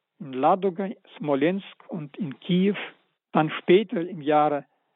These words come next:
sechzehnhundertvierundachtzig, also im siebzehnten Jahrhundert, wurde in Moskau eine Mission der Jesuiten organisiert, die eine Schule eröffnete, in der sie begannen, nicht nur Kinder von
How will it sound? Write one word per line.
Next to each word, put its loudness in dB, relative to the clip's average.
sechzehnhundertvierundachtzig, -4
also -4
im -6
siebzehnten -4
Jahrhundert, 2
wurde 2
in 2
Moskau 0
eine -4
Mission 2
der -4
Jesuiten -2
organisiert, 0
die -6
eine -4
Schule 4
eröffnete, 0
in -4
der 4
sie 0
begannen, -2
nicht -4
nur 2
Kinder 2
von -4